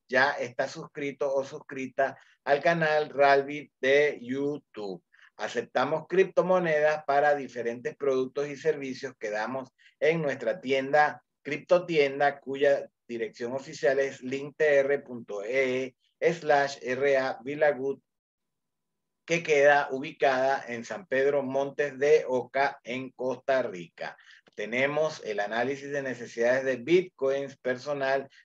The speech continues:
confidencial, vía internet, los libros digitales para emprendedores y empresarios,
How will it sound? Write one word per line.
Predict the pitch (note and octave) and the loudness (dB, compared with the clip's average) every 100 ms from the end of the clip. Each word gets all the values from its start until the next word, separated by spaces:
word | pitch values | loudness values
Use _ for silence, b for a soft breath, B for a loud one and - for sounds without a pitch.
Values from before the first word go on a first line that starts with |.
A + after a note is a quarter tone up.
| _ | _
confidencial, | G2+ F#2+ C3+ C#3+ D3+ C#3+ C3 B2+ - | -16 -10 -2 0 0 0 2 2 -2
vía | A#2 A#2 C3+ C3+ - | -10 0 2 2 -2
internet, | A#2 B2+ B2 A#2+ C3 C3 C3+ C#3+ C#3+ b b _ | -8 -6 -6 0 0 0 -2 -4 -4 b b _
los | A2 G#2+ | -6 -4
libros | A2+ B2 C#3 C#3 | -4 -2 -2 -2
digitales | C#3 D#3 - C3+ C3 C3+ | -10 -14 0 2 2 -2
para | A#2 A#2+ C3 | -2 -2 -2
emprendedores | B2 B2 C3 C#3+ D3 D3 C3+ C#3 C3+ | -6 -4 -4 0 2 4 4 2 0
y | C3+ C#3+ A#2+ | -6 -8 -8
empresarios, | A#2+ A#2 C#3+ D3 C#3 B2 B2+ C3 - | -8 -6 -6 0 2 2 -2 -6 -10